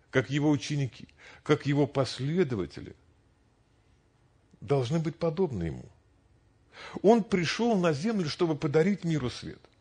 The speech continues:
чтобы подар-, чтобы показать миру истину. Итак, мы, живя в этом мире, сами, вкусившие от плода этого источника вечной жизни,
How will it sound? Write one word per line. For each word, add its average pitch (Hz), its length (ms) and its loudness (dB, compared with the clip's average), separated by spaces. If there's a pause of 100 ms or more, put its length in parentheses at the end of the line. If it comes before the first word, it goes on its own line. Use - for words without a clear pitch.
(160)
чтобы 156 300 2
подар-, 165 400 4 (100)
чтобы 156 300 2
показать 180 560 2
миру 214 260 0
истину. - 520 -6 (1400)
Итак, 143 320 -2
мы, 175 340 0
живя 147 300 2
в 139 60 0
этом 127 280 0
мире, 156 460 0 (480)
сами, 170 560 0 (160)
вкусившие 165 640 -2
от 139 140 -2
плода 151 460 4 (280)
этого 151 320 2
источника 147 960 0 (220)
вечной 139 500 0
жизни, 139 720 -2